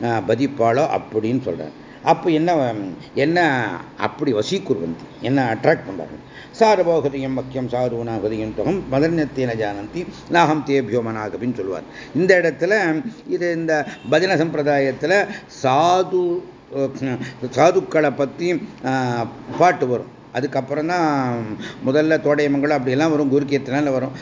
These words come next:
சாதுக்கள் பங்கு வரும், நாம, நாம பிரபாவம் வரும், அதுக்கப்புறம் வேற அஷ்டபதி, வேற ஏதாவது இப்படி சம்பிரதாய பிரகாரம் மாறும். அந்த சாதுக்களுக்கு சொல்ல போது இந்த ஸ்லோகத்தை முக்கியமா சொல்லுவார். என்ன?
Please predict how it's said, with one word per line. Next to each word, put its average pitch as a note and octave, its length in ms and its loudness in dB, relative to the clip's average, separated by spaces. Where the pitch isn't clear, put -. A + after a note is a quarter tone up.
சாதுக்கள் F3 560 4
பங்கு C3+ 300 0
வரும், C#3 180 0
நாம, F3 420 0
நாம D#3+ 340 2
பிரபாவம் C#3 380 4
வரும், D#3 160 -2
அதுக்கப்புறம் E3 1120 0
வேற E3 580 4
அஷ்டபதி, D3 600 0
வேற E3+ 140 2
ஏதாவது E3 240 2
இப்படி D#3 320 -2
சம்பிரதாய D3 420 0
பிரகாரம் B2 280 0
மாறும். A#2 340 0
அந்த C#3+ 400 4
சாதுக்களுக்கு E3 600 2
சொல்ல D#3 180 2
போது E3 220 0
இந்த D#3 180 2
ஸ்லோகத்தை D#3 440 2
முக்கியமா C#3+ 360 0
சொல்லுவார். B2 300 0
என்ன? D3+ 440 0